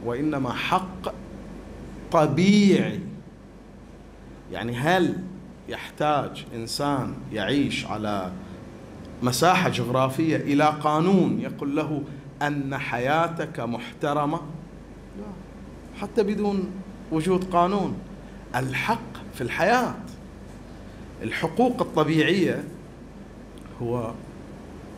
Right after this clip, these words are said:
حرية التعبير وحرية الرأي، هذا حق طبيعي، هذا لا ينظم بقانون. ينظم بقانون لمنع التجاوز، أما لإعطاء هذا الحق لا، ليس القانون الذي يعطيني حق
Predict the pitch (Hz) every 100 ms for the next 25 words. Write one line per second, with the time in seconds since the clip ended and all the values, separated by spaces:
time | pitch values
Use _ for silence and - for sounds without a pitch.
0 | - - 151 175 190 185 190 - 165 240
1 | 226 - - - - 151 156 185 185 190
2 | 196 254 185 131 - - - - 175 196
3 | 196 - 202 202 - 202 202 190 175 156
4 | 208 214 190 160 165 170 196 233 247 233
5 | 196 175 147 139 135 131 117 90 76 -
6 | - - - - - - - - - -
7 | 135 160 196 202 202 165 170 170 170 190
8 | 190 262 247 180 180 175 202 254 262 262
9 | - 254 262 - 214 175 247 302 226 151
10 | 120 - - 147 151 156 156 151 175 180
11 | 175 - - 262 302 208 220 220 196 190
12 | 214 220 214 202 214 233 226 220 190 190
13 | 180 151 143 139 139 123 160 143 131 131
14 | 165 160